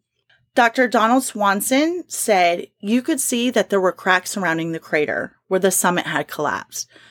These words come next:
The top of the volcano was a very unstable place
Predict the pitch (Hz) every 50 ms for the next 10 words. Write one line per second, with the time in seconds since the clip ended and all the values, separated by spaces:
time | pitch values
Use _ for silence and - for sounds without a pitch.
0 | _ _ - 196 196 - 226 226 226 240 247 220 240 196 220 208 202 202 - -
1 | 196 185 190 208 226 247 262 277 262 220 196 185 180 - 175 160 - - 180 170
2 | 175 185 185 - 165 175 - - 180 165 165 170 165 - - 151 139 156 180 -
3 | -